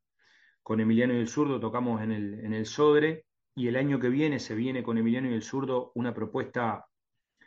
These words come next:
que es salada, ¿no? Mu-, <laughs> muy salada, muy grande, este, pero que bueno, esperemos que, que salga bien,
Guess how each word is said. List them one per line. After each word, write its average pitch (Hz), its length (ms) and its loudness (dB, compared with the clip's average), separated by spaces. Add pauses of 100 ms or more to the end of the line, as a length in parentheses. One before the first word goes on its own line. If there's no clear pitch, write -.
(440)
que 101 300 0
es - 300 -8 (360)
salada, 123 720 0
¿no? 127 260 0
Mu-, 117 400 -2 (640)
<laughs> - 220 -12
muy 120 240 0
salada, 120 500 -2
muy 104 180 -6
grande, 127 460 -4 (880)
este, 104 340 -6
pero 104 220 -4
que 98 60 -4
bueno, 110 240 4
esperemos 104 380 -4
que, 90 360 -10 (720)
que 104 140 -6
salga 107 340 -4
bien, 127 420 0